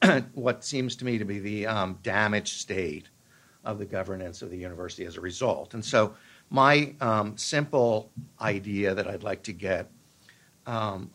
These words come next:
across is that the model of U C governance that we've been using for the last ten to fifteen years has failed,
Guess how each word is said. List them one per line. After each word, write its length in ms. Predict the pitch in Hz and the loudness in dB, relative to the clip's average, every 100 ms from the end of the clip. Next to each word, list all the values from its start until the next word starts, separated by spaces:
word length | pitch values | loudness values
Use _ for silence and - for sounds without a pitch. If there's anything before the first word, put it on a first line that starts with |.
| - | -14
across 680 | 107 - 190 165 120 113 | -14 0 6 8 8 4
is 100 | 113 | -4
that 140 | 117 - | -8 -8
the 80 | |
model 400 | 110 107 123 139 | -4 -2 2 2
of 80 | 127 | 0
U 100 | 110 | -4
C 160 | 104 127 | -8 -6
governance 560 | 107 98 98 98 98 | -4 -2 -2 -4 -6
that 220 | - 104 117 | -6 -6 -6
we've 180 | 107 | -6
been 160 | 104 98 | -4 -4
using 520 | 98 92 98 98 95 | -4 -4 -6 -6 -8
for 160 | 92 95 | -10 -10
the 100 | 92 | -6
last 340 | 87 90 - | -4 -6 -8
ten 160 | - 92 | -12 -10
to 60 | |
fifteen 440 | 90 135 - 113 104 | -10 -12 -10 -10 -8
years 300 | 90 85 - | -8 -10 -8
has 200 | 110 117 | -10 -8
failed, 480 | - 90 76 - | -8 -8 -8 -12